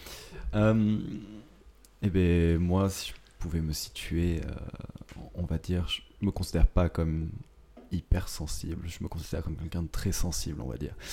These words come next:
Très sensible, c'est quelque chose qui a beaucoup évolué. Euh, je, je suis très sensible à beaucoup de choses, mais j'arrive, euh, on va dire, j'arrive, je, je sais beaucoup plus maintenant gérer ça. Donc, c'est-à-dire que, euh,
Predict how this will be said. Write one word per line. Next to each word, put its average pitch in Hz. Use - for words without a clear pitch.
Très -
sensible, 82
c'est -
quelque 82
chose 98
qui -
a 67
beaucoup 90
évolué. 76
Euh, 78
je, 92
je 95
suis 90
très -
sensible 98
à 85
beaucoup 82
de -
choses, 110
mais 90
j'arrive, 82
euh, 78
on -
va 82
dire, 76
j'arrive, 73
je, 90
je 82
sais 98
beaucoup -
plus 98
maintenant 92
gérer 85
ça. -
Donc, 80
c'est-à-dire 71
que, 80
euh, 69